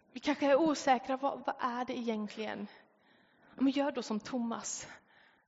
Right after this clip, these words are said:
Han gick och frågade. Han frågade här, "Jag förstår inte. Förklara för oss." Han kom och Jesus lärde honom, förklarade för honom.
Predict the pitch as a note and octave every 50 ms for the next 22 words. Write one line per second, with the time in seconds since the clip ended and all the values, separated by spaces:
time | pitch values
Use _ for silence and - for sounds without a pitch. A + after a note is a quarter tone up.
0 | _ _ _ - - C4+ C4+ B3+ A#3+ A#3 - A#3 - - - C4 B3+ B3 A3+ G3+
1 | G3+ - G#3 - A3+ A3 A#3+ A#3 - - C4 A#3+ - - - D#4 C#4+ C4+ B3 B3+
2 | C4 C4+ B3 A3+ A3+ G#3 B3 C4 B3+ - - C4 - - - D4 C#4 C4+ C4 B3
3 | A#3 G#3+ G3+ - - G3 G3 G3+ - - - - - - _ _ _ - _ -
4 | C#4+ - C#4+ C#4 C#4 C#4 C#4 C4+ A#3+ A3+ G#3+ - A3+ A#3+ - - - - - -
5 | - - - - _ _ _ _ _ _ _ _ _ _ _ _ _ _ _ _
6 | _ _ _ _ _ _ _ _ _ _ _ _ _ _ _ _ - - - C4
7 | C4 - - C4 C4+ B3+ A#3+ F#3 - A#3+ A3+ B3 B3+ A#3 G#3+ - A#3 A#3 - -
8 | B3 B3+ A#3+ A3 G#3+ G#3 A3+ - - A#3+ A3+ G#3+ G#3+ G#3 G3+ G3+ - - - -
9 | - - - - - - - - B3 - - B3+ C4+ C4 B3 A#3+ A#3 A3+ G#3+ -
10 | - A3 G3+ G#3 A#3 A3 G#3 G3+ G3+ G3+ G#3+ G#3